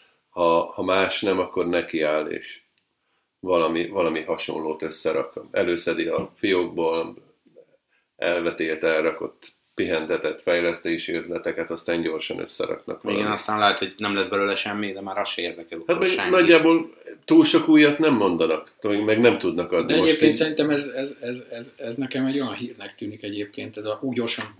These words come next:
Speaker 3: posztoljunk mi is valamit, találjunk ki, hogy, hogy bennmaradjunk, mert, mert, eh, tehát eleve ez a koncepciófotó, ez, ez,
Speaker 2: Gagyi
Speaker 3: ezzel
Speaker 2: valami.
Speaker 3: semmi Nikon nincs, mármint ami a Nikonos, ö,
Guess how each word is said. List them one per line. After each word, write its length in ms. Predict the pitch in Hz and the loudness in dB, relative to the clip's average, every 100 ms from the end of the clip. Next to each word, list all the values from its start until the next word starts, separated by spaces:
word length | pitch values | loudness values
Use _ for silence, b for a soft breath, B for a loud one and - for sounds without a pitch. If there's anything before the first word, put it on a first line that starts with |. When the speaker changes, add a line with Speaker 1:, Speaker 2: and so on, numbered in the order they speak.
| _ - | _ -10
Speaker 3:
posztoljunk 420 | 120 - 117 110 | -8 -8 -10 -8
mi 80 | 113 | -6
is 140 | 101 | -6
valamit, 320 | 113 110 98 - | -6 -6 -6 -2
találjunk 420 | 110 101 107 104 | -2 0 -4 -8
ki, 140 | 113 | -10
hogy, 220 | 104 101 - b b b - | -10 -12 -18 b b b -16
hogy 140 | 107 | -10
bennmaradjunk, 600 | 117 110 107 101 101 104 | -8 -6 -6 -6 -8 -12
mert, 200 | 104 107 | -10 -8
mert, 260 | 104 - - | -8 -8 -8
eh, 80 | 98 85 _ | -12 -14 _
tehát 200 | - - _ _ _ _ _ - | -20 -20 _ _ _ _ _ -10
eleve 280 | 117 110 107 | -8 -6 -6
ez 120 | 104 | -6
a 80 | 104 | -6
koncepciófotó, 1600 | 123 110 123 104 - _ _ _ - - 98 107 - 104 104 104 | -6 -6 -6 -8 -10 _ _ _ -16 -8 -6 -6 -6 -8 -4 -2
ez, 200 | 98 98 98 | -2 -4 -8
ez, 280 | 95 - _ _ _ _ _ _ _ _ | -10 -12 _ _ _ _ _ _ _ _
Speaker 2:
Gagyi 280 | - - 92 | -12 -4 -2
Speaker 3:
ezzel 120 | 135 | 2
Speaker 2:
valami. 180 | 147 165 | 2 2
Speaker 3:
semmi 280 | - 131 110 | 2 2 0
Nikon 300 | 104 107 104 | -4 -8 -10
nincs, 340 | 95 98 - | -10 -8 -8
mármint 440 | 104 113 110 107 - b b b b | -6 -8 -8 -10 -16 b b b b
ami 240 | - 110 | -10 -6
a 100 | 110 | -6
Nikonos, 600 | 110 104 107 101 - - - | -8 -8 -6 -6 -6 -6 -8
ö, 340 | 113 104 95 | -10 -8 -6